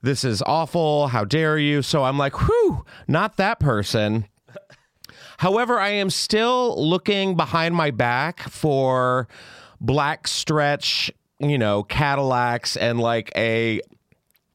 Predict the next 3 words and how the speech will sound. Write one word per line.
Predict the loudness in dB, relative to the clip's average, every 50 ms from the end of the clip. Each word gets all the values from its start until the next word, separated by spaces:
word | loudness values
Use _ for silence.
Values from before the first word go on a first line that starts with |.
| _ _ _ -20 -20 -20 -20 -20 -20 -20 -16 _ -4
long | -2 0 2 2 2 2 2 2 2 0 0 0 0 -2 -2 -2 -2 -4 -8 -10 -10 -8 -4
glistening | -2 0 0 0 0 0 -2 -2 -2 0 0 0 0
leg | 0 0 2 2 2 2 2 2 2 0 0 0 -2